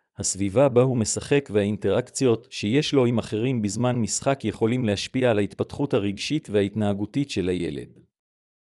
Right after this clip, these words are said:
צעצועים פעילים מקדמים פעילות גופנית ואינטראקציה חברתית, בעוד שצעצועים יצירתיים מעודדים יצירתיות ופתרון בעיות. צעצועים אלקטרוניים עלולים לגרום לגירוי יתר ולהתמכרות,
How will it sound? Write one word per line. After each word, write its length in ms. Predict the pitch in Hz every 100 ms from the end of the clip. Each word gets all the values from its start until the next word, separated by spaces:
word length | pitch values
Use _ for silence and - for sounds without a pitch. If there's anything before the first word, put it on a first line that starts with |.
| _ _
צעצועים 540 | - 107 101 101 131 156
פעילים 480 | 104 101 110 127 110
מקדמים 460 | - 101 110 135
פעילות 440 | 120 98 110 135 101
גופנית 580 | 95 - 110 143 147 92
ואינטראקציה 720 | 98 98 104 107 135 - 131
חברתית, 760 | - 104 101 95 95 95 - _ _ _ _ -
בעוד 320 | 107 139 160
שצעצועים 720 | 123 - 110 - 110 123 139
יצירתיים 680 | 117 - 110 98 - 123 143
מעודדים 480 | 113 98 98 127 143
יצירתיות 800 | 113 - 113 110 - 113 139 139
ופתרון 580 | 113 - 107 123 113 104
בעיות. 640 | 104 95 - - _ - _ _ _ _ _ _ _ _ _ -
צעצועים 640 | 110 101 - 117 156 143
אלקטרוניים 800 | 107 - - 107 117 120 98 101
עלולים 400 | 101 110 131 120
לגרום 340 | 98 123 131
לגירוי 480 | 104 104 123 135 123
יתר 240 | 117 110
ולהתמכרות, 880 | 113 101 98 107 - 98 85 -